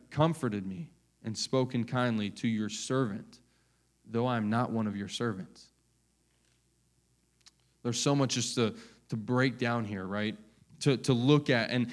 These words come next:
and how, how Ruth has found herself in, in a foreign land,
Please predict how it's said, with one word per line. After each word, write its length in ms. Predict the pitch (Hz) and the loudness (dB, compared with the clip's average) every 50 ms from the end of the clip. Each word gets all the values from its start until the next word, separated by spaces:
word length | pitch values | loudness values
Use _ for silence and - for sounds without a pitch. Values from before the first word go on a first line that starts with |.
| - - | -2 0
and 120 | 127 131 | 2 4
how, 240 | 139 139 135 135 139 - - - - - | 6 6 6 4 2 -2 -14 -20 -2 2
how 120 | 151 147 | 4 4
Ruth 360 | 139 123 131 147 160 175 170 165 | 4 6 8 8 10 8 8 6
has 120 | 143 120 | 0 -4
found 280 | - - 160 156 160 160 | 0 0 2 4 4 4
herself 380 | 156 147 - - 143 135 - - | 4 4 4 4 4 4 2 0
in, 140 | 131 131 127 | -4 -4 -2
in 240 | 131 127 127 127 - - - - | 0 0 0 -2 -4 -14 -10 -4
a 160 | 123 120 120 | -2 0 0
foreign 680 | 117 - - - - 151 151 170 180 175 175 170 151 | -2 -4 -10 -2 2 4 6 6 6 6 6 6 6
land, 460 | 139 139 131 127 120 117 123 147 160 | 6 6 6 6 6 4 2 2 -2